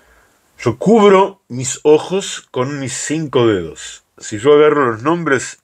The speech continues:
de mis cinco dedos en hebreo y sumo esos nombres, voy a llegar al valor mil cuatrocientos dieciocho, que es igual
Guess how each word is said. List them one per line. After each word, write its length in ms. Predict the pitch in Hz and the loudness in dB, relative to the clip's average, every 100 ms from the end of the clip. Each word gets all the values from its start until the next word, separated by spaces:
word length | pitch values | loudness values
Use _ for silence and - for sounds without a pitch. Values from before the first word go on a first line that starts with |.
| _ | _
de 120 | 104 | -10
mis 200 | 104 101 | -10 -10
cinco 400 | - 143 131 120 | -10 -10 -2 0
dedos 340 | 127 127 113 98 | 2 0 -2 -8
en 80 | |
hebreo 560 | 95 101 107 107 156 170 _ _ _ _ _ _ _ _ _ _ _ _ _ _ _ _ _ _ _ _ _ - | -6 -2 0 0 0 -4 _ _ _ _ _ _ _ _ _ _ _ _ _ _ _ _ _ _ _ _ _ -2
y 300 | 113 139 131 | 0 0 -2
sumo 680 | - - 196 185 135 101 90 _ - | -6 2 2 4 2 0 -4 _ -4
esos 480 | 117 - 104 - | -2 -2 -10 -14
nombres, 680 | 90 87 85 104 170 - - _ _ _ _ _ _ _ _ _ _ _ _ | -14 -12 -8 -2 -2 -2 -20 _ _ _ _ _ _ _ _ _ _ _ _
voy 280 | 101 127 131 | 2 4 4
a 40 | |
llegar 680 | 113 117 123 127 135 156 _ _ _ - | 4 2 4 4 4 2 _ _ _ -6
al 160 | 104 | -4
valor 360 | 107 107 123 127 | -2 0 0 0
mil 240 | 127 131 | -4 -4
cuatrocientos 640 | 123 113 104 117 117 110 98 | 0 0 0 -6 -6 -6 -6
dieciocho, 680 | 98 - 101 135 131 147 | -10 -8 -4 -4 -4 -8
que 160 | 107 107 | -4 -4
es 160 | 110 | -4
igual 640 | 110 104 113 120 123 156 170 | -6 2 4 6 4 0 -8